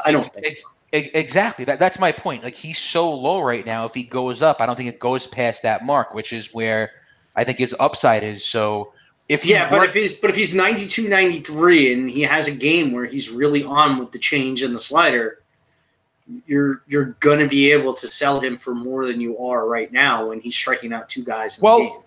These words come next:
Speaker 2: well, look, there's, there's, there's two ways to look at it. Either you hope that he absolutely crushes his next start and, and does really well, um,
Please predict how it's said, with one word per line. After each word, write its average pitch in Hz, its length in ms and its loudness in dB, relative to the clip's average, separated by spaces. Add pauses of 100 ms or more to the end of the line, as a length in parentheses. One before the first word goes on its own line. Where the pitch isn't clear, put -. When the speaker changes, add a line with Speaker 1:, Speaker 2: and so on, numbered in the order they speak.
(220)
Speaker 2:
well, 214 100 2
look, 226 140 2
there's, 175 220 -2
there's, 180 280 0
there's 170 300 -4
two - 240 -4
ways 220 240 -4
to 185 60 -8
look 185 140 -4
at 113 80 -8
it. 101 180 -14
Either 160 300 -2
you 151 480 -8 (240)
hope - 400 0
that 202 220 4
he 165 420 -10 (500)
absolutely 156 880 -2 (420)
crushes 156 500 0
his 135 220 -10
next 131 280 -4
start 110 380 -2
and, 120 200 -14
and 117 180 -10
does 120 280 0
really 117 240 -4
well, 107 440 -2 (600)
um, 123 640 2